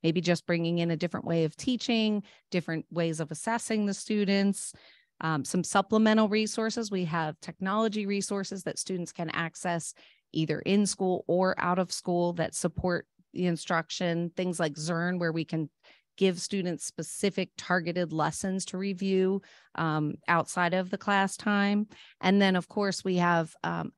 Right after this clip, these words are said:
the I N R S process. The intervention and referral service team will collaborate, develop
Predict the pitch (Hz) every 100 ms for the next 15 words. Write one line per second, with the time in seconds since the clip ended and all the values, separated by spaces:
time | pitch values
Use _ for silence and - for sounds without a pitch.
0 | - 175 175 175 165 165 175 190 - 208
1 | 202 - 214 220 - - - _ - 175
2 | 170 170 165 - 175 165 165 185 180 -
3 | 185 175 - - 180 180 175 - _ 170
4 | 151 170 170 175 180 180 180 165 - 165
5 | 165 160